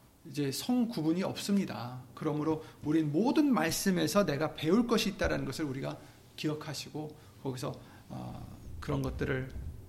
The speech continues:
어, 받아들이는 유익한 것을 얻는 저와 여러분들이 그런 믿음이 되시기를 예수 이름으로 기도를 드립니다.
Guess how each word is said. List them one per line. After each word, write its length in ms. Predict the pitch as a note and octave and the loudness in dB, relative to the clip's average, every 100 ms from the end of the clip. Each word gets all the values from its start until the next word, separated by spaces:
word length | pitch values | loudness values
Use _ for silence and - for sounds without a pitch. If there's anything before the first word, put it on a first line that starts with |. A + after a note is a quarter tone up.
| - - | -16 -16
어, 260 | - - - - - - | -16 -16 -16 -16 -18 -12
받아들이는 720 | - D#3 E3+ D#3+ C#3+ C3+ D3 A#2+ - B2 | -6 0 2 2 -2 -2 -2 -6 -10 0
유익한 460 | D#3+ A3+ A#3 A3+ G3+ | 6 6 6 4 2
것을 280 | F3 G3 | 2 0
얻는 480 | - C3+ C3+ G3+ F3 - - - - - - - | 0 -2 2 2 2 -4 -16 -20 -20 -20 -20 -18
저와 220 | - D3 | -4 -2
여러분들이 640 | C3+ C3+ C3 B2+ D3+ A#3 - - - | 0 -2 -2 -2 -2 -2 -4 -16 -10
그런 240 | - D3 | -4 -2
믿음이 300 | C3+ C#3 C#3+ | 0 0 -2
되시기를 640 | C3 B2+ - B2+ C#3 F3+ F3 | -2 -4 -6 -4 -4 -6 -4
예수 280 | C3 A#2+ C#3 | -4 -4 -4
이름으로 220 | B2 B2+ | -6 -6
기도를 360 | - C#3+ C#3+ C#3 | -4 0 0 0
드립니다. 480 | C#3+ C#3+ C3 B2+ | -2 -2 -4 -8